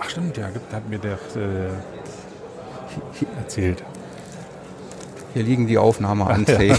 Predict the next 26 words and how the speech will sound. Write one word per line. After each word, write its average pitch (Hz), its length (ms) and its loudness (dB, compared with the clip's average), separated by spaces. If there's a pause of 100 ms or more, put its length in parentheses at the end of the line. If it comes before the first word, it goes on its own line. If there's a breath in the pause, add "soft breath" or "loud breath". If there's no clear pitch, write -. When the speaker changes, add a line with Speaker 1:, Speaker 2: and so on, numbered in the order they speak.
Speaker 1:
Ach 120 60 4
ja. - 180 2 (160)
Speaker 2:
<laughs> - 260 -10
Hier 127 180 8
auf - 200 2
dem 127 100 2
Tisch. 139 220 2 (800 loud breath)
Ja, 135 120 10
den, 127 240 6
den 123 160 6
gibt's 151 220 4
noch. 104 180 6
Ich 127 120 2
hatte 175 140 2
schon 175 140 2
eigentlich 170 200 4
drüber 170 160 6
nachgedacht, 156 580 6
weil 143 140 8
er 143 60 8
eigentlich 139 220 4
seine 135 160 6
Aufgabe 123 300 4
erfüllt 117 360 4
hat. 90 260 4 (160)
Speaker 1:
Mhm. 110 320 2